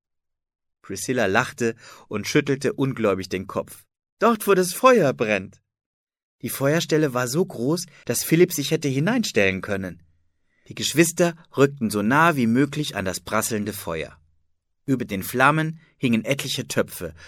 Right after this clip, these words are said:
und daneben briet ein Truthahn an einem eisernen Spieß. „Der Truthahn“,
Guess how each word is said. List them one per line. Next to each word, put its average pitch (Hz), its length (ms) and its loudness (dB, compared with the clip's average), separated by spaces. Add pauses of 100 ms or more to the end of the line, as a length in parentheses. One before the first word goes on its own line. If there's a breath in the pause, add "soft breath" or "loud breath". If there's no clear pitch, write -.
(220 loud breath)
und 107 140 -10
daneben 135 520 6
briet 135 240 0
ein 147 160 -2
Truthahn 95 760 -4
an 90 140 -8
einem 92 240 -10
eisernen 107 460 -2
Spieß. 104 560 -8 (720)
„Der 151 180 -2
Truthahn“, - 720 -2